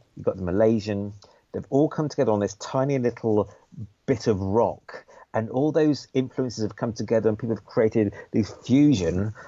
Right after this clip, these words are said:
of food, which is really what spices are all about. It's about bringing all different, all these fantastic flavors from all around the world and putting them together to create something that is just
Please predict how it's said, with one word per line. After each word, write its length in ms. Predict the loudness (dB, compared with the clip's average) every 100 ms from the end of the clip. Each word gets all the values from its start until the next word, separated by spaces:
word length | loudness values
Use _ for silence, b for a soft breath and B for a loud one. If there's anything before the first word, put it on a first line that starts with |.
| B _
of 220 | 0 0
food, 540 | -2 0 2 2 0 -4 B B
which 260 | -2 0
is 320 | 0 0 -2 -10 B B B B _
really 340 | 2 4 4 2
what 220 | 0 -2
spices 520 | -8 -6 -2 -4 0
are 40 |
all 120 | 0 2
about. 260 | 0 -4
It's 100 | -4
about 200 | -8 -8 -2
bringing 340 | 2 2 0
all 360 | 0 2 4 4
different, 400 | 0 0 -2 -2 B B 0
all 120 | 4
these 160 | 4 2
fantastic 640 | -4 -4 -4 -6 -8 -12
flavors 360 | 0 2 2 0
from 100 | 0
all 80 | 0
around 180 | 0
the 60 | 0
world 240 | 2 2
and 160 | 2 -8
putting 320 | -2 0 0 -4
them 100 | -8
together 240 | -2 -2
to 140 | -2 -4
create 260 | -2 -2
something 400 | -4 -8 -4 -4 -2
that 140 | -2 0
is 80 | -2
just 440 | 0 0 -2 -12